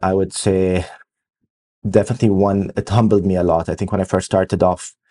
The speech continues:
uh, I approached a lot of stuff with a lot more arrogance, I would say. I mean, I started off when I was twenty-two, I was, I, I'd say I was quite arrogant over, at the time. I thought I knew my business better than anyone else. I knew what was happening.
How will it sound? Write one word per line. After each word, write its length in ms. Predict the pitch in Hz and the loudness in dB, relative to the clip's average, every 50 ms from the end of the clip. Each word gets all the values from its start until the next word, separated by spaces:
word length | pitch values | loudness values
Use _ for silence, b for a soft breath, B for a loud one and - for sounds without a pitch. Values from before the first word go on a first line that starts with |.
| b b b b b b b _ _ _ _ _ _ - - | b b b b b b b _ _ _ _ _ _ -6 -2
uh, 200 | - 92 90 - | 0 2 2 2
I 100 | - 90 | 2 0
approached 520 | 101 101 - - 107 104 - - - - - | 0 2 2 2 2 2 0 -4 -6 -4 -2
a 100 | - 98 | 0 2
lot 180 | 98 98 95 | 2 0 0
of 80 | - 95 | -2 -4
stuff 220 | - - 98 95 | -2 -2 -2 -2
with 100 | - 92 | 0 0
a 60 | 95 90 | 0 0
lot 280 | 90 92 92 95 - - - - - - - - | 0 -2 -2 -4 -8 -14 -18 -14 -12 -12 -10 -8
more 640 | 92 90 87 90 90 90 87 87 87 85 - - - - | -4 -4 -2 0 0 0 0 0 0 -2 -2 -2 0 0
arrogance, 400 | 95 95 92 90 92 90 87 - | 0 0 0 -2 -2 -4 -2 -2
I 60 | - | -4
would 100 | 82 - | -2 -2
say. 220 | - 98 113 117 110 - - - - - - | -2 -2 -2 -4 -6 -8 -14 -12 -10 -8 -6
I 120 | - 87 | -4 -2
mean, 120 | 87 95 | -2 -2
I 40 | 95 | -2
started 260 | 95 - 107 107 - | 0 0 -2 0 2
off 120 | 107 98 - | 0 0 0
when 60 | 98 | 0
I 40 | 95 | -2
was 120 | 92 - | -2 -4
twenty-two, 560 | - 107 98 95 92 - - 101 98 98 95 | -4 -2 -2 -2 -2 -2 0 0 2 2 2
I 80 | 92 90 | 0 0
was, 260 | 92 90 90 82 - - - _ | 0 -2 -4 -6 -10 -14 -8 _
I, 120 | - 104 104 | -2 0 0
I'd 160 | 98 110 107 | 0 0 0
say 120 | - 110 104 - - | 0 -2 -2 -2 -2
I 100 | 104 95 | 0 0
was 140 | 98 98 - | 0 -2 -2
quite 200 | - 101 95 95 | -2 -2 -2 -2
arrogant 360 | 85 87 87 85 80 87 80 | -2 -2 -2 -2 -4 -4 -6
over, 200 | 87 78 85 - | -6 -6 -6 -6
at 80 | 85 85 | -6 -6
the 60 | 90 | -4
time. 220 | 85 101 85 85 | -4 -4 -6 -6
I 100 | 85 87 | -6 -6
thought 200 | 85 - 95 90 | -4 -4 -4 -2
I 60 | 98 90 | -2 0
knew 140 | 95 98 | 0 0
my 120 | 92 92 90 | 0 0 0
business 300 | 82 95 82 98 90 - | 0 -2 -2 -2 -4 -4
better 220 | - 87 - 98 | -4 -4 -2 -2
than 140 | 90 90 85 | -2 0 0
anyone 280 | 87 92 92 87 90 90 | 0 -2 -2 -2 0 0
else. 240 | 90 92 92 - | 0 0 -2 -2
I 100 | - - | -4 -4
knew 120 | 90 92 90 | -2 -2 -2
what 140 | 87 82 - | -2 -2 -2
was 100 | 85 82 | -4 -2
happening. 480 | 98 92 - - 92 92 92 90 90 | -4 -4 -2 -2 -2 -2 -2 -4 -6